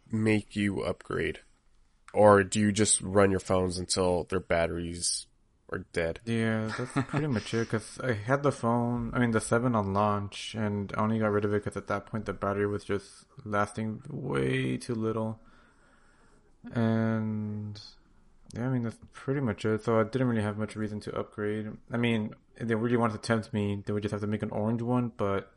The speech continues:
Speaker 2: I'm pretty committed to using this one as long as possible, considering that it's still, it's still a pretty strong phone. It's, like, stronger than anyone really needs it to be.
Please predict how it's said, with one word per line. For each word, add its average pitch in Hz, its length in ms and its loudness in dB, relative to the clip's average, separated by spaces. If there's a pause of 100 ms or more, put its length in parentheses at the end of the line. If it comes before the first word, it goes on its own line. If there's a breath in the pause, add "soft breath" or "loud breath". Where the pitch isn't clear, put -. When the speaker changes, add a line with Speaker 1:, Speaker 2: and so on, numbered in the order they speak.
(720 soft breath)
Speaker 2:
I'm 113 80 -6
pretty 120 180 2
committed 107 400 -2
to 104 280 -4
using 104 320 0
this 104 180 -2
one 107 120 0
as 98 140 -6
long 101 200 -2
as 98 80 -6
possible, 113 580 -6
considering 107 500 -6
that 98 180 -6
it's - 160 -10
still, 127 280 -6 (540)
it's 135 140 -16
still 165 200 -2
a - 20 0
pretty 139 300 0
strong 104 240 -2
phone. 113 340 -2
It's, 101 120 -4
like, 107 100 -2
stronger 107 300 -4
than 104 120 -4
anyone 104 280 -6
really 101 180 -6
needs 98 220 -4
it 101 100 -6
to - 80 -18
be. 95 260 -10